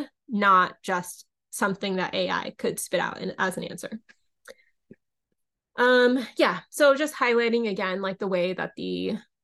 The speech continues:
the search results are changing. It's not all blog post links now. Other things are there.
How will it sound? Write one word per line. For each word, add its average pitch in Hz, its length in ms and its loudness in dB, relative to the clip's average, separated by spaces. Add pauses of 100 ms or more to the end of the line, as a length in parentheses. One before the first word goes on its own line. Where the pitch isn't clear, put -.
(320)
the 226 100 4
search 226 300 2
results 226 260 2
are 233 100 2
changing. 220 500 0
It's 202 140 -8
not 202 300 0
all 196 300 2
blog 190 300 -4
post 214 260 -6
links 214 240 -6
now. 196 380 0 (360)
Other 208 240 2
things 208 240 -4
are 202 160 0
there. 185 440 -2